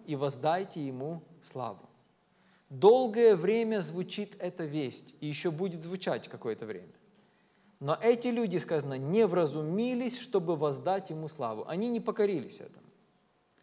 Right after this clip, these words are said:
Они продолжали упорствовать. Здесь вот открывается нам очень важный момент еще один.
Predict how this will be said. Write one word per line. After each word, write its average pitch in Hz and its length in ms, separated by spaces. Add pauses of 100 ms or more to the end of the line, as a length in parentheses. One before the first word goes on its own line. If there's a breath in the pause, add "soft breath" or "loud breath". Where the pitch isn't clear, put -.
(140 soft breath)
Они 185 260
продолжали 175 540
упорствовать. - 680 (680 soft breath)
Здесь 165 400
вот 190 140
открывается 180 600
нам 175 380
очень 180 300
важный 160 320
момент 147 400
еще 104 220
один. 90 200